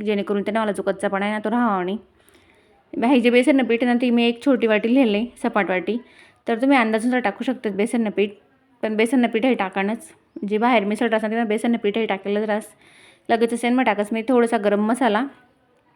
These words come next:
गरम मसाला नंतर लाल चटणी, चटणीनंतर धनासना पावडर आणि ना, अ, थोडासा जो घरना अजून काळा मसाला होता तो पण टाक दिला मी,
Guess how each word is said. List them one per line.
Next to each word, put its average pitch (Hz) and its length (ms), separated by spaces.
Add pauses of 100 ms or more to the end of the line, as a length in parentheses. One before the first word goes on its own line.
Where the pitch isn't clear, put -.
(400)
गरम 226 180
मसाला 233 340
नंतर 208 180
लाल 202 260
चटणी, 214 420 (920)
चटणीनंतर 226 720
धनासना 233 420
पावडर 202 420 (1000)
आणि 220 280
ना, 247 300
अ, - 120 (1500)
थोडासा 226 400
जो 220 140
घरना 214 320
अजून 220 180
काळा 202 200
मसाला 233 240
होता 214 140
तो 208 60
पण 202 180
टाक 202 140
दिला 226 200
मी, 214 180